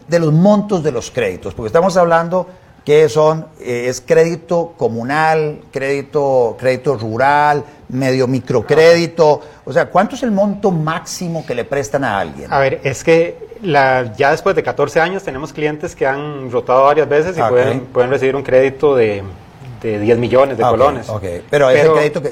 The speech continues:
Speaker 1: es la, es la gente que se ha ganado la confianza.
Speaker 2: Exacto.
Speaker 1: Ok.
Speaker 2: Exacto. A como, por ejemplo, nosotros colocamos cerca de doscientos,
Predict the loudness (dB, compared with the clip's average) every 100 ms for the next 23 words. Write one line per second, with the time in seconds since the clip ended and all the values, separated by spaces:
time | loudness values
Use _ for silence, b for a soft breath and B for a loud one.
0 | -6 -6 -4 -2 0 -2 0 0 0 -2
1 | -4 -2 0 0 0 0 -2 -6 -4 -4
2 | -4 -6 -12 -12 -8 -6 -2 -2 -4 -10
3 | -8 -6 -6 -10 -12 -8 -2 -2 -4 -8
4 | -2 0 2 2 2 -2 -6 -6 -8 -2
5 | 2 2 0 -10 -16 -12 -6 -6 -2 0
6 | 0 0 -2 0 0 0 -2 2 2 4
7 | 0 -2 0 0 -2 -8 -18 -20